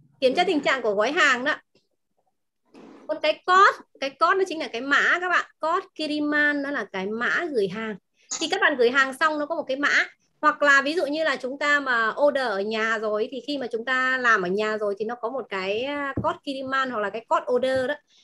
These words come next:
Cái code order thì các bạn ghi lên cái, cái đơn hàng các bạn, các bạn ra người ta bấm cái code order là nó lên thông tin người gửi, thông tin người nhận rồi người ta ghi luôn.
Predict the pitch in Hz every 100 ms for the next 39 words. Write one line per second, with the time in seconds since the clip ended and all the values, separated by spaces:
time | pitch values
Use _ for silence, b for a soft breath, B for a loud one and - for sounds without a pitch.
0 | b 359 415 311 311 320 330 294 277 302
1 | 247 254 320 320 311 269 220 254 330 330
2 | 294 285 302 302 220 254 277 220 302 240
3 | 226 269 269 233 269 233 240 320 - 349
4 | 277 247 233 233 247 247 285 285 277 285
5 | 294 277 220 180 180 262 262 262 233 220
6 | - - 214 208 226 233 269 262 269